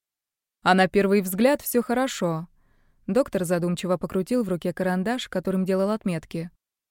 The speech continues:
«В глазах темнело? Быстро мельтешащие объекты периферийным зрением наблюдала? Часто снимаешь очки?»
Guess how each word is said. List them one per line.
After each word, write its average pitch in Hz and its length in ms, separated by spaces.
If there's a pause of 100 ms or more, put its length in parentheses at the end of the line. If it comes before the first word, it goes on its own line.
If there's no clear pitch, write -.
(220)
«В 175 140
глазах 226 560
темнело? 190 640 (600)
Быстро 202 340
мельтешащие 214 640
объекты 214 420
периферийным 180 600
зрением 180 420
наблюдала? 190 680 (640)
Часто 240 380
снимаешь 202 480
очки?» 175 460